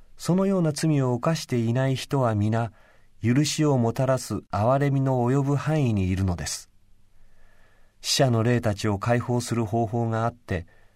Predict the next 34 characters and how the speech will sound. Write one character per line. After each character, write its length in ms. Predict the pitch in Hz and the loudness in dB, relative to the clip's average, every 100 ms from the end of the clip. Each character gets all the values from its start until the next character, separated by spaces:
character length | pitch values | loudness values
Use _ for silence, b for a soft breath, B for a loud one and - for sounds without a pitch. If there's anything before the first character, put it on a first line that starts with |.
| b | b
そ 160 | - | -6
れ 100 | 117 | -2
は 180 | 131 127 | 0 0
真 300 | 123 - 151 | 0 0 0
剣 280 | 151 156 151 | 0 0 0
の 120 | 147 | -2
力 400 | 143 - 151 143 | -2 -4 -2 -2
と 180 | 143 113 | -2 -4
権 340 | - 127 135 | -2 0 2
能 160 | 139 139 | 2 2
に 120 | 107 | 2
よ 120 | 95 | 0
り、 220 | 87 87 - b b b b | -2 -4 -8 b b b b
地 160 | - 98 | -4 0
上 280 | 117 117 | 0 0
で 120 | 113 110 | 0 -2
つ 180 | - | 0
な 160 | 110 113 | 0 2
ぎ、 240 | 110 110 101 b b b | 0 -2 -6 b b b
ま 140 | 117 | -2
た 140 | 123 123 | 0 -2
解 220 | - 196 | -2 -4
く 120 | - | -4
こ 140 | - | -6
と 120 | 127 117 | -2 0
に 140 | 110 | 0
よ 100 | 101 | -2
っ 40 | |
て 160 | 101 - | -4 -4
行 300 | 104 90 101 | -2 -2 0
わ 220 | 95 92 | 2 2
れ 80 | 92 | 0
ま 120 | 90 | 0
す。 240 | 90 - | -2 -6